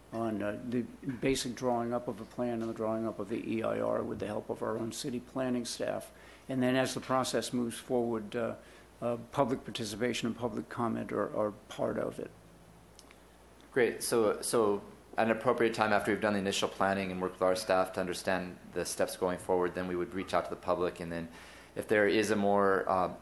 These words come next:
Speaker 2: not just public comment, but a greater role, then we would know at that time.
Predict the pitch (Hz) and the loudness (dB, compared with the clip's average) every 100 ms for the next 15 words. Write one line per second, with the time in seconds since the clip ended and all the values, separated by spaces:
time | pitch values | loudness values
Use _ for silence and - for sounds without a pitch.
0 | - 110 - - 104 98 - 98 98 95 | 0 0 2 0 2 2 2 2 2 0
1 | 95 87 - 87 85 101 98 95 95 92 | 2 0 0 -6 0 2 4 4 4 4
2 | 92 90 85 87 85 82 85 - 82 - | 2 0 0 0 -2 0 0 0 -6 -8